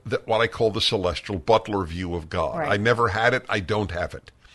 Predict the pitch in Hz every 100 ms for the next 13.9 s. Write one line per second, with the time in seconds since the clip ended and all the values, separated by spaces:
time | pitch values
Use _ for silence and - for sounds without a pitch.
0 | - - - - _ _ _ - 110 151
1 | 147 156 - 127 131 123 - 98 - 120
2 | 160 - - - - _ - _ _ 170
3 | 180 175 117 110 110 107 151 143 143 110
4 | 117 113 123 - 110 110 - 101 107 107
5 | 104 101 92 90 92 - 95 - 85 101
6 | 151 - - - 107 98 117 107 123 110
7 | 104 104 92 101 92 95 71 60 - _
8 | - - - - 190 185 - 110 127 -
9 | _ _ - 95 113 143 214 - - -
10 | - 104 104 - - 120 120 123 120 180
11 | 190 117 107 95 104 113 _ 107 127 110
12 | 156 170 - 120 90 98 110 - - 110
13 | 98 139 156 147 117 104 95 104 151